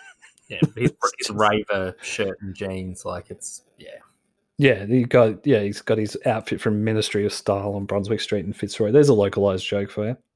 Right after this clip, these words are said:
Speaker 1: Um, uh, while this, so Sammy puts, um,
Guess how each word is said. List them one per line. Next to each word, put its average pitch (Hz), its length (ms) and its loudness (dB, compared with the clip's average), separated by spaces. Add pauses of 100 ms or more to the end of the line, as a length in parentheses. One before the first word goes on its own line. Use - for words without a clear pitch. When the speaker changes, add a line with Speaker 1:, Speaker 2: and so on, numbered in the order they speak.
(140)
Speaker 1:
Um, 110 500 2 (1900)
uh, 151 200 8
while 165 440 6
this, - 480 0 (160)
so 123 640 4
Sammy 151 440 2
puts, - 560 -4
um, 107 520 -8